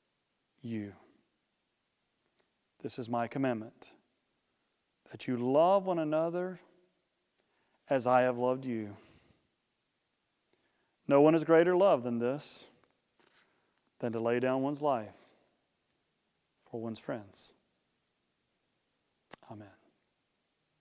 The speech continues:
Will you pray with me? God, there are many times that we do not feel loved.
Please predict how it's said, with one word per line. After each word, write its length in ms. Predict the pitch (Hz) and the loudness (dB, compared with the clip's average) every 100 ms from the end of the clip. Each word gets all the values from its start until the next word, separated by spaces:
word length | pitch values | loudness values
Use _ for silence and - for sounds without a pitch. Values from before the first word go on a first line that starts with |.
| _ - | _ -10
Will 80 | |
you 100 | 117 | -10
pray 180 | 110 117 | -6 -8
with 100 | 107 | -8
me? 80 | 110 113 _ _ _ _ _ _ _ _ _ _ _ _ _ _ _ _ _ _ _ _ _ _ _ _ _ _ _ _ _ _ _ _ _ _ _ _ _ _ _ _ - | -14 -20 _ _ _ _ _ _ _ _ _ _ _ _ _ _ _ _ _ _ _ _ _ _ _ _ _ _ _ _ _ _ _ _ _ _ _ _ _ _ _ _ 2
God, 180 | 147 143 | 4 8
there 160 | 143 | 8
are 40 | 135 | 6
many 300 | 143 156 160 | 4 2 0
times 720 | - - - 175 135 123 117 | -6 -10 -4 -2 -2 -4 -4
that 140 | 135 | -6
we 800 | 135 127 139 165 147 127 127 135 131 - _ _ _ _ _ _ _ _ _ _ | -4 -2 2 2 2 0 -2 -6 -12 -20 _ _ _ _ _ _ _ _ _ _
do 100 | 143 | -4
not 260 | 135 131 - | -2 -2 -4
feel 200 | 139 135 | -4 0
loved. 500 | 156 131 113 113 | 0 -2 -4 -10